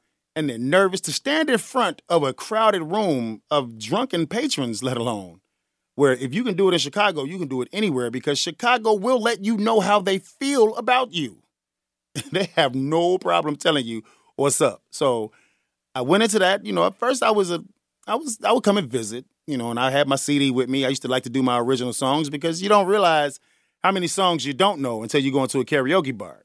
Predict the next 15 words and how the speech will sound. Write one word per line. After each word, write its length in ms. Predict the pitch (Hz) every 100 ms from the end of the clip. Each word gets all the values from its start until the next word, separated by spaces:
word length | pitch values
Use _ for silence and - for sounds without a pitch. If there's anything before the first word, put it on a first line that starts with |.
| -
You 100 | 196 -
know, 80 | 151
the 80 |
book, 320 | 117 151 175 -
you 100 | 139
can 200 | 135 120
look 220 | 113 151 -
through 260 | 151 160
it 60 | 143
and 140 | 110
see 460 | - 196 180 156 143
the 100 | 120
songs 360 | - 170 143 117
they 180 | 113
have, 480 | 104 214 240 190 -